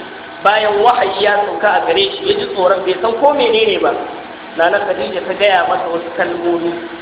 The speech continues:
daga ciki ta ce, "Ai, kai kam tabbas Allah ba zai taɓar da kai ba, domin kai ne sada zumunci ne, mai gaskiyar magana ce, ga kuma kana,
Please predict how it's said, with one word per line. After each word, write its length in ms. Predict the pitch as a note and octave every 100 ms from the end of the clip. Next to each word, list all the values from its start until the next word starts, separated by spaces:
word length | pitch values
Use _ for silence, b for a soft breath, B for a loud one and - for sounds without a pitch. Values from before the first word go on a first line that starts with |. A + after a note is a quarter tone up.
| - - -
daga 220 | - D#3+ D#3+
ciki 320 | D#3 - B3 -
ta 100 | A3+
ce, 240 | - G#3 F#3 - -
"Ai, 220 | - A4 G#4+
kai 180 | A4 C#4 C#4
kam 180 | - A3+ - -
tabbas 420 | C4 C4+ B3+ G#3 -
Allah 340 | - C#4 C4+ G#3+
ba 100 | F#3
zai 140 | F#3+ G3
taɓar 360 | F#3+ F#3+ E3+
da 80 | D#3+
kai 180 | - C#3
ba, 80 | A#2+ A#2 - - - - -
domin 420 | F3 F3+ G#3+ G#3
kai 160 | C4
ne 240 | C4+ C4 G#3+
sada 320 | G3+ G3+ C4+
zumunci 400 | D#3+ E3 - -
ne, 200 | D4+ - - - - - - - B3 G3
mai 200 | G3 G#3+
gaskiyar 480 | B3+ C4+ C4 C#4 C#4
magana 480 | C#4 - G#3+ G#3 E3
ce, 180 | E3 F3+ F3+ - - - - - - -
ga 320 | G#3 G3 G3
kuma 560 | B3+ B3 A#3+ A#3+ - -
kana, 600 | - C4+ A#3+ G3+ D#3 -